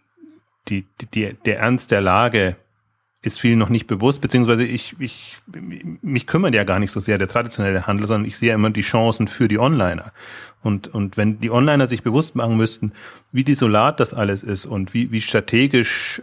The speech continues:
ähm, verquer die alle aufgestellt sind, ähm, dann glaub ich, würde man noch mit viel mehr Energie da reingehen und, und Konzepte entwickeln und, und auch vielleicht kurzfristig Strategien verfolgen, die man,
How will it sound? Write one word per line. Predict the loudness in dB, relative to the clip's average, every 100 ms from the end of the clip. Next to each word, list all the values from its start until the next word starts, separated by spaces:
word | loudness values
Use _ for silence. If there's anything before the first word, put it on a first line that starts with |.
| -4
ähm, | -2 -2 -6 -10
verquer | -6 -6 -4 0 2 2
die | 0 -2
alle | -2
aufgestellt | 0 -2 -6 -6 -2 -2 -2
sind, | -2 -2 -2 -8 -20 -6
ähm, | 0 0 2
dann | 0 2
glaub | 2
ich, | 2
würde | 2 2
man | 2
noch | 2
mit | 0 -4
viel | 0 2
mehr | 4 2 2
Energie | 2 0 0 0 0 -2 _ _
da | 0
reingehen | 2 2 2 2 2 2
und, | 0 -2 -2
und | -4 -2
Konzepte | -2 0 -2 0 -4
entwickeln | -2 -2 -2 0 0 0
und, | -2 -4 -6 -18 -16 -4
und | -2
auch | -2 -2
vielleicht | 0 0 2
kurzfristig | 0 0 0 -2 0 -4 -2
Strategien | -4 -2 2 2
verfolgen, | 2 -2 0 2 2 2
die | 4
man, | 4 2